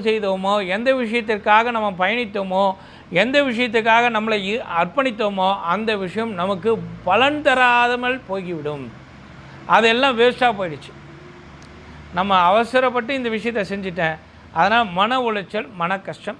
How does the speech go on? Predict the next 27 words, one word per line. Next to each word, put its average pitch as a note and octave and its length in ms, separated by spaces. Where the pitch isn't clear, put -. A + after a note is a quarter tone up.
ஏற்படக்கூடியதாக D3 960
இருக்கும். A#2+ 340
புத G3 320
ராகு E3 340
சேர்க்க. D3 380
ராகு A#3 300
பகவான் G#3+ 300
என்ன G#3+ 180
பண்ணுவார் G3 420
அப்படின்னா, A#3+ 300
புத A3+ 260
ப-, C4 260
பு-, A3 240
அதாவது B3 240
மிதுன C4 320
ராசிக்கு A#3 380
ராகுவான் A#3 420
நல்லவர் A3+ 360
தானே, A3 180
அவர் B3 300
உங்களுக்கு A#3 360
பாக்கியத்தை A#3 380
தானே A3+ 220
தருவார் G#3 320
அப்படின்னா, F#3 420
கண்டிப்பாக A3 720
அவர் A#3+ 200